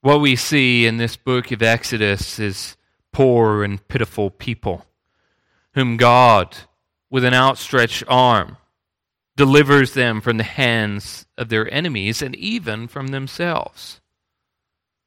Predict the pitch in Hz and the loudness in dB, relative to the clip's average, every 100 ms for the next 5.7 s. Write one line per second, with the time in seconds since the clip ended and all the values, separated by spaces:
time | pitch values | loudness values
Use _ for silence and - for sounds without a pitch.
0 | _ _ _ _ _ _ _ _ _ _ | _ _ _ _ _ _ _ _ _ _
1 | _ _ 117 - 135 120 117 110 131 117 | _ _ -6 0 2 4 2 2 0 2
2 | 113 110 107 - 117 107 - 139 127 120 | 4 4 0 -6 -4 -4 -2 2 2 2
3 | 110 107 113 - 120 123 113 65 - - | -2 -2 -2 -2 0 4 4 2 -6 -20
4 | - _ _ _ _ _ _ - 135 131 | -20 _ _ _ _ _ _ 0 2 2
5 | 123 113 120 131 151 135 87 | 2 0 0 2 4 2 -2